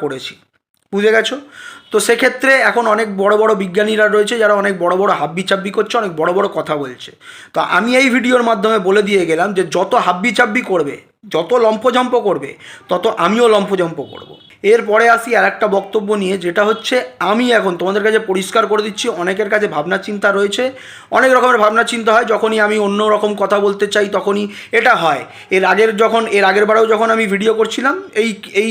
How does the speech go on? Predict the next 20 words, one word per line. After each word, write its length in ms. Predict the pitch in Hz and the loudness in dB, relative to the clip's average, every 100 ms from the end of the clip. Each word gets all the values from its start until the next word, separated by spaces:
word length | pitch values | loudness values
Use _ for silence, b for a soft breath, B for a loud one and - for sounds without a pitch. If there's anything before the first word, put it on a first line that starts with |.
| 208 | -2
প্রবলেমটা 360 | 220 220 226 226 185 | 0 2 2 0 2
হওয়ার 200 | 196 180 | 2 2
আগের 180 | 170 185 - | 0 -4 -2
থেকে 140 | 202 202 | -2 0
যখন 120 | 202 175 | -2 -2
ভিডিও 160 | 190 196 | -2 -2
করছিলাম, 320 | 208 247 269 302 B B B | -2 -2 -4 -6 B B B
তখন 240 | 196 214 240 - | 0 2 0 2
আরও 120 | 214 | 2
কিছু 220 | 233 254 262 | 2 0 0
মানুষ 160 | 240 233 220 | 0 0 0
ভাবছিল 280 | 226 196 226 247 208 | 0 0 -2 0 2
যে 60 | |
আমি 220 | 190 190 208 | 0 2 2
হয়তো 260 | 220 220 247 285 - B B B | 0 2 0 0 -4 B B B
ওই 140 | 196 190 | -2 2
যে 80 | 226 | 4
রয়েছে 300 | 214 214 233 220 | 4 2 0 0
কোথাকার 340 | 202 208 202 202 | 0 2 2 2
কে 100 | 208 | 2